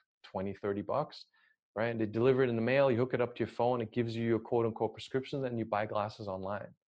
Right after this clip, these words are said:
So it's like how when Uber came around, right? Like, how that screwed up the taxi industry. I feel like that's around the corner for retail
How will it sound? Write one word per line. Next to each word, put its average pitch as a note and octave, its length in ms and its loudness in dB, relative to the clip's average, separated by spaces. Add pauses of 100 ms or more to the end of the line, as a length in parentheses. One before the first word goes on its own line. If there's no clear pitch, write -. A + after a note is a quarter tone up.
(240)
So A#2 420 2 (500)
it's E3+ 140 0
like A3 140 6
how F#3+ 80 4
when D#3+ 240 6
Uber F3+ 300 8
came F#3 280 2
around, F#3 440 4 (420)
right? C3+ 240 4
Like, A#2+ 160 4
how C3 220 4
that C3 200 8
screwed D3 240 2
up C#3 140 4
the B2+ 60 0
taxi C3 420 0
industry. D3 400 2
I A2 120 0
feel C#3+ 380 4
like C3 220 4
that's A#2+ 200 0
around A2 320 2
the G#2 60 -2
corner G#2 440 -2
for - 240 -2 (120)
retail G#2+ 440 0